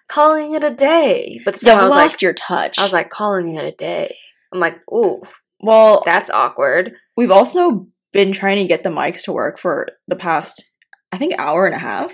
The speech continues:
Speaker 1: It's been, it's been
Speaker 2: <laughs>
Speaker 1: a nightmare. I have no idea what's been going on with these mics, but we c-, cannot move them in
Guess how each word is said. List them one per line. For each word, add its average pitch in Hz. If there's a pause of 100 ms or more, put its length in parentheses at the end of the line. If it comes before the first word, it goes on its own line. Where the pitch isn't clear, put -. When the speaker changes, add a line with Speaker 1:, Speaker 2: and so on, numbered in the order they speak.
Speaker 1:
It's -
been, 349
it's 240
been 330 (260)
Speaker 2:
<laughs> -
Speaker 1:
a 254
nightmare. 190
I 214
have 269
no 185
idea 160
what's 180
been 185
going 170
on 170
with 170
these 165
mics, -
but 170 (540)
we 214
c-, - (160)
cannot 214 (120)
move 180
them 170
in 135